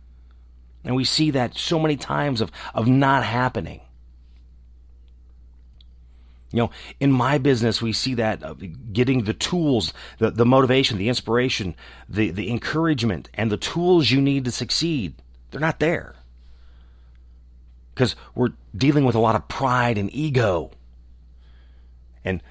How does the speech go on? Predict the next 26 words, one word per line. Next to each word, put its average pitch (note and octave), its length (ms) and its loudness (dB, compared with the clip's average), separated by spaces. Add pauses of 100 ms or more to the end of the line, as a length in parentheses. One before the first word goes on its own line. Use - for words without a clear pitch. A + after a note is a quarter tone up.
(320)
heaven D#3 320 4
forbid A#2+ 400 2
you C3+ 80 0
be C#3 100 0
better B2+ 220 4
than G#2 120 2
me B2+ 100 2
because G#2 320 -2
I'm D#3 260 2
trying A2+ 300 0
to F#2+ 80 -2
get A2+ 180 -2
to G#2 100 -6
that F#2 140 -2
next G2 260 -6
job. E2 280 -4
I F2 80 2
don't A2+ 120 0
want A2+ 200 -2
you A2+ 200 0
to A2+ 80 -2
have F2 200 -2
it. - 160 -8
I A2 160 -2
want D#2+ 320 -8
it. - 60 -20